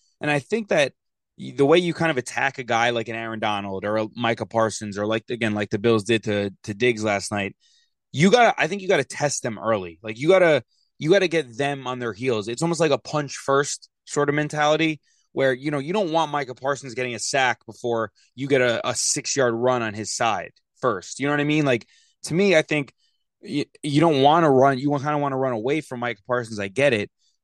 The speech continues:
Uh, you, but you definitely don't wanna run play actions towards his side. You don't wanna run any read options towards his side. But to me, you gotta run at him early and often, uh, get some chip blocks going on him. You got, I mean, even, I,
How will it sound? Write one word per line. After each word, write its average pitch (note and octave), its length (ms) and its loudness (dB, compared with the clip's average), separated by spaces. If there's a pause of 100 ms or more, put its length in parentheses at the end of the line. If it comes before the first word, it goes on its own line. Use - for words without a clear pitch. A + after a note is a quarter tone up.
Uh, A2+ 260 0
you, A#2+ 140 -8
but C3 180 0
you B2 160 -8
definitely D3+ 340 2
don't C#3 120 -2
wanna C3 160 -2
run B2+ 300 -4 (100)
play A2+ 160 -4
actions A#2 480 -4
towards A#2+ 240 -2
his A#2 160 -4
side. A#2 380 4
You A2 80 -2
don't B2+ 80 -2
wanna C3 120 -6
run B2 180 -4
any A2+ 160 -6
read A2 220 -6
options A2 460 0
towards B2 240 0
his A#2+ 160 -4
side. B2+ 260 0
But A2+ 200 -2 (1120)
to - 80 -18
me, F3+ 240 0
you D3+ 200 -4
gotta D#3 380 4 (380)
run D3+ 240 -2
at F3+ 80 -2
him D#3 160 -6
early D3+ 240 -4
and C3 80 -6
often, A2+ 500 -6 (320)
uh, A2 220 -8
get C3+ 260 -2
some C#3+ 200 0
chip - 260 0
blocks D3 320 2
going C#3+ 240 0
on C#3+ 180 0
him. C#3 180 -8
You A#2 160 -12
got, A#2+ 200 -2
I A#2 60 -6
mean, B2 180 -4
even, C#3 320 -2 (260)
I, C#3 80 -10